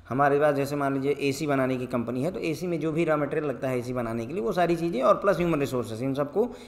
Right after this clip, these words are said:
एक साथ इकट्ठा करना, ऑर्गेनाइज करना। कमांड करने का मतलब होता है कि हर एक को एक साथ लेकर के आना, सभी एक्टिविटीज़ को, एफर्ट्स को हार्मोनाइज करना कि वो उसी क्रम में हो जिस क्रम में होनी चाहिए। To control का मतलब चीज़ों को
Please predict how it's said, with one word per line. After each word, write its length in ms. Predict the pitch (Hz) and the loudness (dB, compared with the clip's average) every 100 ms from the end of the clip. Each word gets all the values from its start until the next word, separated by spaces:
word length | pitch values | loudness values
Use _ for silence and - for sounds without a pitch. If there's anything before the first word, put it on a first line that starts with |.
| - | -2
एक 140 | 151 | -2
साथ 140 | 156 151 | 2 0
इकट्ठा 320 | 135 123 135 | 0 -2 0
करना, 200 | 131 175 | 0 2
ऑर्गेनाइज 420 | 143 123 117 110 | 4 4 2 0
करना। 280 | 117 113 113 - - - | -4 -6 -8 -12 -20 0
कमांड 340 | 160 175 208 208 | 4 6 6 4
करने 240 | 196 196 | 4 4
का 60 | 190 | 2
मतलब 300 | 180 180 160 | 2 2 2
होता 220 | 165 175 | 2 2
है 240 | 185 233 - - - | 2 -2 -10 -16 -4
कि 80 | 170 | 0
हर 200 | 165 196 | 4 4
एक 300 | 175 170 170 | 2 0 0
को 120 | 196 | -2
एक 220 | 156 151 | 0 0
साथ 200 | - 160 143 | 4 4 4
लेकर 340 | 139 135 147 | 2 4 2
के 140 | 156 | 2
आना, 360 | 151 151 175 - - - - | 0 2 -2 -6 -18 -20 -8
सभी 280 | - 156 185 | 0 4 6
एक्टिविटीज़ 500 | 147 147 143 147 139 | 4 2 0 -2 -2
को, 300 | 170 - - | -4 -4 -6
एफर्ट्स 400 | 127 151 147 - | 0 4 4 2
को 140 | 175 175 | -2 -2
हार्मोनाइज 540 | 95 127 135 139 127 | 0 2 4 4 4
करना 240 | 120 110 | 0 -4
कि 120 | 110 135 | -4 2
वो 160 | 185 | 2
उसी 320 | 196 147 185 | 2 -2 -2
क्रम 260 | 147 156 147 | -2 0 2
में 140 | 143 | 2
हो 120 | 151 147 | 0 -2
जिस 180 | 135 | -4
क्रम 160 | - 131 | -4 -2
में 120 | 131 | -2
होनी 340 | 123 127 202 240 - - - | -2 -2 -2 -4 -14 -16 -2
चाहिए। 400 | 131 120 110 85 - - 180 | 0 2 -2 -4 -14 -4 0
To 60 | |
control 360 | 180 170 185 190 | 2 4 4 4
का 60 | 175 | 2
मतलब 240 | 170 190 | 2 0
चीज़ों 300 | 160 143 147 | -2 -2 -2
को 300 | 156 208 | 0 -2